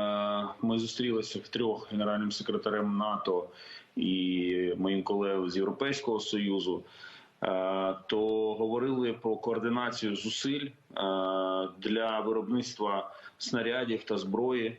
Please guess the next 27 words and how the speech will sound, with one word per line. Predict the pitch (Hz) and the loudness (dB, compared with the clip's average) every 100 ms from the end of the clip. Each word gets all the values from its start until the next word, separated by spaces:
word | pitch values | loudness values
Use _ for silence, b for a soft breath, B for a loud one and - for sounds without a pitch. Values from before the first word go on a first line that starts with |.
| - | -2
і | 113 | 0
для | 104 | 2
тренування | 104 107 101 101 113 113 | 0 0 2 2 2 0
українських | 95 101 104 - 101 | 0 0 0 -2 0
військових. | 110 110 - 87 78 - B B B B B B B _ | 0 0 0 0 0 -4 B B B B B B B _
Щоб | - - 139 110 - - | -2 0 0 0 -2 0
ці | 151 | 0
організації | 135 143 131 160 156 139 135 | 2 2 2 2 0 2 2
не | 135 | 2
діяли | 131 151 131 123 113 B - | 0 2 2 2 0 B -2
паралельно, | 123 123 135 160 139 123 117 | 0 2 2 2 2 0 -2
щоб | - - 101 | -4 -2 0
не | 117 | 2
було | 107 131 | 4 2
плутанини, | 127 113 113 113 127 139 | 2 2 2 4 4 4
не | 120 | 2
було | 104 107 117 | 2 2 2
дублювання | 110 104 104 113 113 110 104 104 104 | 2 2 4 4 4 2 0 -6 -10
зусиль. | 104 107 - 78 76 B B B B B | -6 -4 -4 -8 -12 B B B B B
Е, | 87 90 | -2 0
переїхав | - 117 151 147 139 | 0 0 0 0 0
в | 123 | 2
Гаагу, | 127 131 143 139 143 135 127 | 2 0 0 0 2 2 2
е, | - 101 101 101 101 95 | 0 0 2 2 0 0
говорили, | 107 110 117 131 123 120 113 110 B B B - | 0 2 2 2 2 2 2 0 B B B -6
е, | - 95 87 | -2 0 0
про | 113 110 107 107 107 107 104 98 | 0 2 4 4 2 2 0 -2